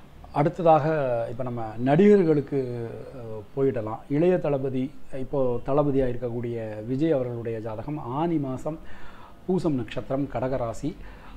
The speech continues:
மிகப்பெரிய பாக்கியம். ஒரு என்ன சொல்றதுன்னா, ஒரு, ஒரு பெரிய டர்னிங் பாயிண்ட்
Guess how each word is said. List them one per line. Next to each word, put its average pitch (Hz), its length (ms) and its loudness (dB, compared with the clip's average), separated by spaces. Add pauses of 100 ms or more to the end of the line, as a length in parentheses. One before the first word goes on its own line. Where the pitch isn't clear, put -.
(340)
மிகப்பெரிய 202 800 10
பாக்கியம். 131 400 0 (640)
ஒரு 123 440 -4 (320)
என்ன 147 140 0
சொல்றதுன்னா, 147 540 -2 (760)
ஒரு, 123 440 -6
ஒரு 131 300 0
பெரிய 214 400 6
டர்னிங் 202 360 4
பாயிண்ட் 156 360 0